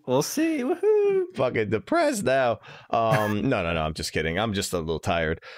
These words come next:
Speaker 2: Um, yeah. So if, if WoW were to flop, dude, I would honestly just play one-off games, right? Like, I would just play, like, you know, Call of Duty and shit like that. I probably wouldn't be sucked into, into a, a all-day type game. So
Speaker 1: Wait a sec.
Speaker 2: that,
Speaker 1: You
Speaker 2: that's
Speaker 1: asked us
Speaker 2: me.
Speaker 1: this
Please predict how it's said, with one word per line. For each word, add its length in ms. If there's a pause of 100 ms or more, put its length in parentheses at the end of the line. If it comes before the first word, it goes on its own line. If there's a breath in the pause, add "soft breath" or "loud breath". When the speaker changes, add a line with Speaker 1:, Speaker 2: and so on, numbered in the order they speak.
(140 loud breath)
Speaker 2:
Um, 480
yeah. 260
So 200
if, 100
if 180
WoW 240
were 40
to 80
flop, 320
dude, 160
I 160
would 140
honestly 340
just 300
play 480
one-off 440
games, 300
right? 220
Like, 140
I 80
would 100
just 160
play, 260
like, 340
you 80
know, 120
Call 240
of 60
Duty 200
and 80
shit 160
like 140
that. 160
I 60
probably 440
wouldn't 260
be 120
sucked 360
into, 460 (460)
into 360
a, 160
a 200
all-day 480
type 240
game. 320 (1200)
So 200
Speaker 1:
Wait 200
a 20
sec. 240
Speaker 2:
that, 100
Speaker 1:
You 60
Speaker 2:
that's 260
Speaker 1:
asked 80
us 200
Speaker 2:
me. 40
Speaker 1:
this 160